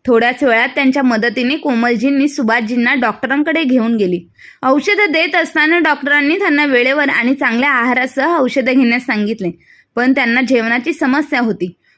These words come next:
कोमलजी सोबत गटातील इतर दोन महिलांनी सदस्यांनी दिवसातून तीन वेळा त्यांच्या घरी स्वयंपाक करण्याची आणि अन्न पाठवण्याची जबाबदारी घेतली. वेळोवेळी कोमलजी देखील त्यांना औषधं घेण्यास सांगत राहिल्या. काही दिवसातच सुभाषजी पूर्णपणे बरे झाले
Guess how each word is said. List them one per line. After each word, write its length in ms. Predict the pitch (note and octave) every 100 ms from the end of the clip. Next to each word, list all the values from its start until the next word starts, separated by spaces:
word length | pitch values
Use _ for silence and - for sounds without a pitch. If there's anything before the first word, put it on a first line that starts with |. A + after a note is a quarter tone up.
| _
कोमलजी 480 | - D4 E4+ F#4+ G4+
सोबत 360 | F#4 C#4+ C#4+
गटातील 460 | C#4 C4+ D4+ D#4 D4
इतर 280 | B3 C#4+ D4
दोन 200 | B3+ C4+
महिलांनी 460 | C4 A3 A#3+ B3+
सदस्यांनी 640 | D#4 C4+ A3+ A#3+ C4+ A3 B3+
दिवसातून 560 | B3+ A3 C#4 C4+ D#4+
तीन 260 | E4+ C4+ C#4
वेळा 200 | C4+ C4
त्यांच्या 340 | C4+ A#3+ C4+
घरी 220 | C4 A#3+
स्वयंपाक 460 | C4 B3 G#3 B3+ B3+
करण्याची 540 | A#3+ A3 B3 B3 - - _ - -
आणि 180 | C4 E4
अन्न 260 | C4+ B3 C#4+
पाठवण्याची 580 | C#4+ A#3+ C4 A#3 A3 D#4
जबाबदारी 540 | C4 G3 F#3 A3 C4
घेतली. 420 | C4+ D4+ E3+ E3+ - _ - -
वेळोवेळी 640 | A3+ A#3 C4+ C#4+ A3 A3
कोमलजी 600 | B3+ C4 A3 A#3 C#4 A#3+
देखील 420 | C#4 C4 C4+ C#4+
त्यांना 280 | E4+ A#3+ C4 A#3+
औषधं 360 | G#3+ C4 B3
घेण्यास 380 | C4 B3 G#3+ C4+
सांगत 340 | C#4 C4 C#4+
राहिल्या. 320 | C#4 A#3 G#3 E3+ - - _ -
काही 200 | D4+ E4
दिवसातच 560 | G#4 F#4+ F#4+ D#4 E4+
सुभाषजी 440 | F4 B3+ C#4+ A#3+ F4
पूर्णपणे 600 | D4 A#3+ C4+ D#4 D#4 E4+
बरे 260 | D4 C#4
झाले 280 | C4+ A#3 F3+